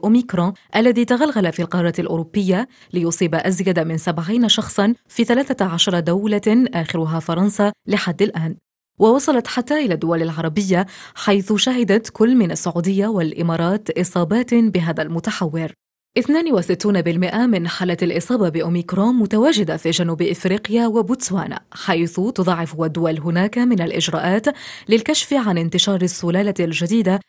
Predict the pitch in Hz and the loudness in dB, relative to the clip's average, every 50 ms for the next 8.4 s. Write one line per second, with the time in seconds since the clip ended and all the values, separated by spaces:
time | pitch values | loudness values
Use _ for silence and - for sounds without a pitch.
0 | _ _ - 208 220 226 220 - 240 240 220 - 226 226 240 - 330 269 202 175 | _ _ 0 2 2 2 2 0 0 2 2 2 2 0 0 0 0 2 2 2
1 | 160 165 185 185 - 202 180 170 160 175 170 170 165 - 180 170 165 160 160 175 | 2 0 -2 0 2 2 2 2 2 2 2 0 0 0 0 0 2 2 0 0
2 | 180 180 208 180 165 170 165 165 165 - 180 170 - - 185 220 262 254 226 - | 0 0 -2 -2 -2 -2 -2 -4 -4 -4 -4 -4 -2 -2 0 0 0 0 0 -2
3 | - 165 165 160 165 185 180 175 175 170 - - 170 - 185 175 175 165 165 160 | -2 -4 -4 -2 0 0 0 0 0 -2 -4 -4 -6 -6 -6 -4 -4 -4 -4 -4
4 | 170 185 180 185 190 190 196 190 208 - _ _ - 220 226 226 220 226 220 - | -4 -4 -4 -6 -2 0 0 0 0 -2 _ _ 2 4 4 6 6 4 2 2
5 | 247 233 - 277 294 - 262 190 175 170 156 - 160 - - - 202 196 214 247 | 2 2 2 2 2 2 2 2 2 2 0 -2 -4 -6 -4 -2 0 2 2 0
6 | 247 - - 190 175 170 170 170 - - - 185 170 170 170 175 175 185 196 196 | 0 0 0 0 0 0 0 -2 -4 -6 -4 -2 0 0 2 2 2 2 0 0
7 | - 233 240 220 190 180 170 165 175 165 175 170 175 175 170 160 - 165 160 170 | 0 -2 0 0 2 0 0 0 -2 -2 -2 -2 0 0 -2 -2 -2 -2 -2 -2
8 | 170 156 185 214 226 233 220 | -2 0 2 4 4 2 2